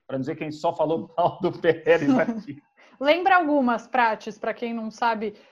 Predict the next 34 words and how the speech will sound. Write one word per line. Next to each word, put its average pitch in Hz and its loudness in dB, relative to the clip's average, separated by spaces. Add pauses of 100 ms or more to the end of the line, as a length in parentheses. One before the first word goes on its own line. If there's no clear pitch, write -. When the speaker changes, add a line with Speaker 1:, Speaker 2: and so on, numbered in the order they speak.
(120)
Speaker 2:
é, 202 -2
qual 233 -2
que 233 -6
é 226 0
de 220 -8
cada 220 -4
gestão? 262 -4
Quem 311 -2
foi 294 -2
contratado 240 -2
pelo 208 -6
José 214 -6
Carlos 208 -10
Pérez? 185 -10 (380)
Speaker 1:
É, 226 -2
o - -2
Pérez 226 -2
não, 247 -6
não 262 0
é - 0
uma 254 0
gestão 202 -2
de - -6
contratar 202 -2
muito. 170 -4
Se - -20
comparado, 156 0
por 185 -4
exemplo, 147 -4
à 127 -2
gestão 139 -6
do 139 -4
Modesto 135 -4
Roma, 135 -2